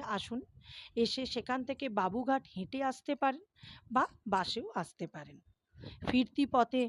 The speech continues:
গঙ্গার হাওয়া খেতে খেতে মাথাটা একটু ঝালিয়ে নিন আর চট করে বানিয়ে ফেলুন আপনার পরবর্তী ঘোরার জায়গাটি।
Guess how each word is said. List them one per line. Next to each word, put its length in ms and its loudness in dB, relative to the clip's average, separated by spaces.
গঙ্গার 400 6
হাওয়া 320 2
খেতে 300 -4
খেতে 280 -4
মাথাটা 380 0
একটু 220 -2
ঝালিয়ে 440 0
নিন 220 2
আর 140 -4
চট 260 2
করে 220 6
বানিয়ে 380 4
ফেলুন 300 0
আপনার 300 2
পরবর্তী 600 4
ঘোরার 380 4
জায়গাটি। 500 -6